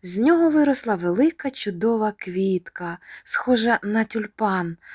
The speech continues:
але пелюстки були ще міцно стулені, як у пуп'янка. «Яка мила квітка», сказала жінка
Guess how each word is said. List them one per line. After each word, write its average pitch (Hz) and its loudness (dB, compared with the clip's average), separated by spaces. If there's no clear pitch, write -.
але 175 0
пелюстки 233 0
були 262 2
ще 220 -4
міцно 285 -2
стулені, 180 -2
як 175 -4
у 226 -6
пуп'янка. 170 -6
«Яка 190 0
мила 208 4
квітка», 202 -6
сказала 190 0
жінка 269 2